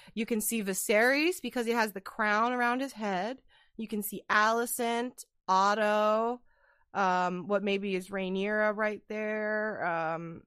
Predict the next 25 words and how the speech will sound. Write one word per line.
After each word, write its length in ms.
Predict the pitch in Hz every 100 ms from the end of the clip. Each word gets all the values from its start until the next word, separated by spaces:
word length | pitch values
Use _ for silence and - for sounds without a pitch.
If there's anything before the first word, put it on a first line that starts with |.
| _
looks 180 | 196 -
like 140 | 175 190
maybe 340 | 190 185 180
a 80 | 170
Corlys. 1300 | - - 233 220 220 214 214 214 214 202 202 - - - _ _ _ _
And 280 | 170 170 196
again, 240 | 208 208
this 220 | 202 196
is 100 | -
like, 240 | 170 147 -
I 40 |
mean, 120 | 214
they're 100 | 175 170
so 220 | - 190
pixelated 640 | - 202 - 185 165 160
and 120 | 156 175
we're 60 |
s-, 260 | 180 - -
we're 180 | 214 180
zoomed 420 | 175 214 196 180
in 200 | 180 160
so 580 | 160 - 226 175 160 156 _ _ _ 196
deep 260 | 220 196 -
here, 280 | 175 156
but, 380 | 165 214 180 -